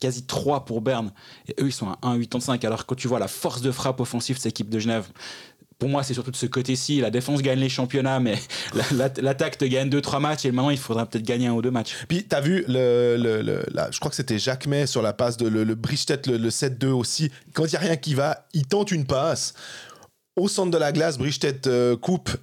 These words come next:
Speaker 2: et va marquer direct.
Speaker 1: Mhm.
Speaker 2: Donc, euh, c'est, on a l'impression qu'effectivement, quand, euh, c'est la, la, la débandade, eh ben, ça, tout, tout va à volo.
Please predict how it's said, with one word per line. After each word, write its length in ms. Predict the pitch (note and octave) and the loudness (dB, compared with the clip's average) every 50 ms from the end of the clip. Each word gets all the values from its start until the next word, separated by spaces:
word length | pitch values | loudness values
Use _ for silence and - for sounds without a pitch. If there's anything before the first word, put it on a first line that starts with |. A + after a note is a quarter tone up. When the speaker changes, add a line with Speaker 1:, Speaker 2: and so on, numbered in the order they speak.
| _ - | _ -2
Speaker 2:
et 60 | C3 B2+ | 0 2
va 120 | C3 B2+ | 2 2
marquer 260 | C#3+ C#3 - - C3 | 0 -2 -2 -2 -2
direct. 480 | B2 B2+ B2 B2 G2+ - - - - - - | 0 0 0 -2 -2 -4 -6 -10 -8 -6 -4
Speaker 1:
Mhm. 180 | B2+ B2+ B2+ C#3 | -2 0 2 2
Speaker 2:
Donc, 280 | B2 A#2 A#2 A2 - C3 | 2 0 0 0 2 2
euh, 1040 | B2+ B2 A#2+ A#2+ A#2+ A#2 A#2 A#2 A#2 A#2 A#2+ A#2 A#2 A2+ A#2 A#2+ A#2+ A#2+ B2 A#2+ A#2 | 4 4 6 6 6 6 6 6 6 6 6 6 4 4 4 4 4 4 2 2 2
c'est, 300 | - - - - - - - - - - - | 0 0 0 -2 -4 -6 -10 -18 -18 -12 -6
on 120 | - B2 C3 | -4 -2 0
a 20 | |
l'impression 460 | C#3+ D3+ D3 - E3+ - - G3 F#3+ | 0 0 0 -2 -2 0 2 2 2
qu'effectivement, 580 | F#3 E3 C3+ D#3+ D3 C3 - - D#3 D#3 E3 E3 | 2 0 -2 -2 -2 -4 -2 -2 0 2 2 0
quand, 320 | D3+ - C3 B2+ C3 - | 0 0 -2 -2 0 0
euh, 220 | B2+ B2 A#2+ A#2+ A2 - - - - - - - - - | 2 2 2 2 0 -4 -10 -20 -18 -16 -14 -14 -12 -8
c'est 260 | - - - C3+ B2 A#2+ | -4 -2 0 0 2 2
la, 240 | A#2 A#2 A2+ A2 | 2 4 4 4
la, 240 | A2 G#2+ G#2 G2+ G2+ | 4 4 4 2 2
la 180 | G2+ G#2 F2+ F#2+ | 2 0 -2 -2
débandade, 760 | A2 A#2+ C#3+ D3 D#3 D#3+ D3+ C#3 C#3 D3 D#3+ E3 A#2 G2 G#2 - - | -2 -2 0 0 2 0 2 2 2 2 2 0 -2 -4 -6 -6 -6
eh 80 | A2 A2+ | -4 -2
ben, 220 | A#2+ A#2+ B2 B2+ | 0 0 0 0
ça, 480 | B2+ - - A2+ G#2+ G#2+ G#2+ G#2+ A2 A2+ A2+ - _ | -2 0 0 2 2 2 2 2 0 -2 -6 -10 _
tout, 80 | - C3+ | -14 -10
tout 140 | - - D#3+ | -4 -2 2
va 180 | D3+ C#3+ B2+ A#2+ | 2 4 4 2
à 60 | A#2+ | 2
volo. 300 | B2+ B2 B2 A#2 G#2 | 2 2 2 2 0